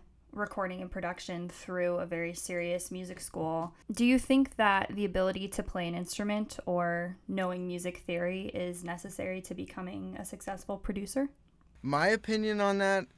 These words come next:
Speaker 2: I, I've seen so many talented people work who could not play any instrument other than this one,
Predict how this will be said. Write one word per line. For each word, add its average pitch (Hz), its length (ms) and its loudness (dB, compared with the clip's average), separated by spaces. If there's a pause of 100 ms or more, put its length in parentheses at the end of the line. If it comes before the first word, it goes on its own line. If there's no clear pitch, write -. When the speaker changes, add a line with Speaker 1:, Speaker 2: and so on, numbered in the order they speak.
Speaker 2:
I, 151 180 8
I've 165 160 6
seen 208 420 0
so 139 380 -2
many 151 480 -2 (220)
talented 131 720 -2
people 123 420 -2
work 113 480 -4 (600)
who 135 220 0
could 127 160 0
not 120 320 0
play 117 340 0
any 110 260 -6
instrument 120 560 -6
other 110 320 -4
than 104 560 -6 (520)
this 110 280 -8
one, 131 360 -4